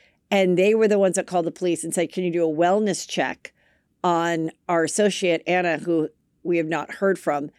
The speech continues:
which they did a couple days after the husband said she was last seen. 'Cause of course he said she went,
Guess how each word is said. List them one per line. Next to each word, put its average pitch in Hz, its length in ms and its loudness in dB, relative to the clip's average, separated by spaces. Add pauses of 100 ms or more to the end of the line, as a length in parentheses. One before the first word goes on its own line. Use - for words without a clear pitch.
(140)
which 160 240 -2
they 208 180 4
did 165 460 0 (420)
a 190 60 -2
couple 175 320 -2
days 170 320 2
after 170 600 -4 (480)
the 175 180 0
husband 170 360 -2
said 160 220 -4
she 175 120 -6
was 160 200 -4
last 143 280 -4
seen. - 380 0
'Cause - 120 -18
of 156 120 -10
course 160 280 -6
he 233 140 0
said 160 380 -2 (400)
she 233 300 2
went, 208 480 2